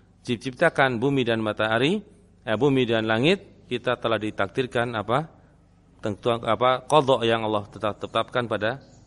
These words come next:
makhluknya. Wa qala ta'ala, "Fama yuridillahu ayyahdiyahu yasrahu atau yasra sadrahu lil Islam,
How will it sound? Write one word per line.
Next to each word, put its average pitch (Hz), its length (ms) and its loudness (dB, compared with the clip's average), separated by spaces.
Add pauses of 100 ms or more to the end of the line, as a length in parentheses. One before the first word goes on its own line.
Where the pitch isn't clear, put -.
(180)
makhluknya. 104 560 -6 (560)
Wa 123 160 4
qala 180 320 8
ta'ala, 160 560 6 (480)
"Fama 151 400 6
yuridillahu 151 800 6
ayyahdiyahu 135 800 4
yasrahu 117 640 0 (480)
atau 104 160 -2
yasra 123 400 4
sadrahu 117 640 2
lil 107 160 0
Islam, 156 480 4